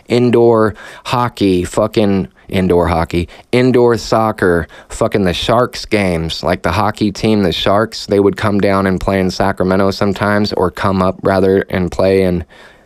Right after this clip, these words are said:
come up, down, I don't know, San Jose, so it would have been down, I guess. But, uh, all these events,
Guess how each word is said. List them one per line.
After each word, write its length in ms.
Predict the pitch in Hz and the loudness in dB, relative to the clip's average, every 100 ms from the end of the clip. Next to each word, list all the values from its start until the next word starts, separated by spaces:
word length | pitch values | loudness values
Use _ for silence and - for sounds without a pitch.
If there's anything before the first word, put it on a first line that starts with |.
| _ - | _ -6
come 200 | 113 123 | -2 0
up, 220 | 139 - | 0 0
down, 280 | 104 120 131 | 0 0 0
I 80 | 117 | 0
don't 120 | 87 | 0
know, 120 | 85 | -2
San 280 | - 95 90 | -2 -2 0
Jose, 400 | 85 87 90 85 | 0 2 2 0
so 140 | - | 0
it 20 | 90 | 2
would 140 | 90 | 2
have 80 | 85 | 2
been 260 | 87 85 | 0 -2
down, 320 | 82 87 90 82 | 0 0 0 -2
I 80 | |
guess. 380 | 80 92 87 - - - - - - - - | 0 0 0 -4 -12 -18 -18 -20 -20 -14 -2
But, 160 | 117 | 0
uh, 380 | 113 117 107 95 - _ _ _ _ - | 2 2 2 0 -4 _ _ _ _ -4
all 160 | 117 147 | 0 2
these 220 | 170 143 | 4 4
events, 520 | 117 117 98 - | 4 2 0 -4